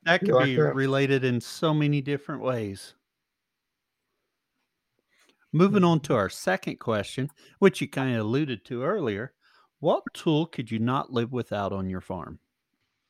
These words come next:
Speaker 2: My fence tester. So I go, I get, I get to the farm, and we have, our farms are in different locations. I'll get out,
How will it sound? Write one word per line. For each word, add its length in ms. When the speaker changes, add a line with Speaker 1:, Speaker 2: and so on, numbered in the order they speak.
Speaker 2:
My 120
fence 380
tester. 560
So 460
I 100
go, 140
I 220
get, 180
I 100
get 300
to 100
the 120
farm, 340
and 120
we 120
have, 200
our 180
farms 520
are 500
in 240
different 360
locations. 840
I'll 140
get 180
out, 360